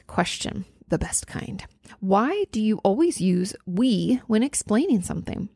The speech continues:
For example, you say things like, 'When we are traumatized,' or 'when we suffer from B P D,' or 'when we feel abandoned,' and s-,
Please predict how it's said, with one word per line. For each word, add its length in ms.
For 140
example, 420
you 160
say 240
things 260
like, 140
'When 200
we 160
are 80
traumatized,' 680
or 80
'when 160
we 120
suffer 300
from 200
B 140
P 160
D,' 220
or 120
'when 180
we 120
feel 260
abandoned,' 560
and 140
s-, 140